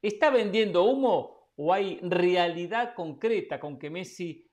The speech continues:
vaya a terminar su carrera en el conjunto de Barcelona?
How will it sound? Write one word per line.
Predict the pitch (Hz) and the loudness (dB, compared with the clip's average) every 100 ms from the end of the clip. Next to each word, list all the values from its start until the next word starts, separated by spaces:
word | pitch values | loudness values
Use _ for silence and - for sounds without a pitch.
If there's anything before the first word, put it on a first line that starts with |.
| - | -18
vaya | 135 175 196 180 | -2 2 4 2
a | |
terminar | 170 143 170 | 0 -2 -2
su | - 139 | -4 -2
carrera | 143 147 156 147 - - - | 0 2 4 2 0 -18 -8
en | 156 | -6
el | |
conjunto | 147 135 - 151 135 147 - - | -4 -8 -8 -10 -4 -4 -4 -6
de | 131 147 | -6 -2
Barcelona? | 139 131 127 139 127 117 110 101 | -2 -2 -4 -6 -4 -6 -6 -10